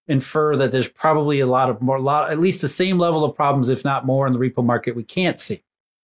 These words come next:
The second caveat here, which we don't need to get into a whole lot, is that repo fails,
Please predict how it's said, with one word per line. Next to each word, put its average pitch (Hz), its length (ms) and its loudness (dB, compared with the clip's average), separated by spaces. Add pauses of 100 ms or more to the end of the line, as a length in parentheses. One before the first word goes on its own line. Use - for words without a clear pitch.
(140)
The 135 200 0
second 254 460 0
caveat 147 580 0
here, 131 340 0
which 131 240 -2
we 151 80 0
don't 185 140 2
need 180 140 0
to 151 60 -2
get 160 120 0
into 139 240 0
a 113 40 0
whole 226 320 -2
lot, 120 320 -2
is 135 200 -2
that 143 240 0 (560)
repo 233 380 0
fails, 185 580 -2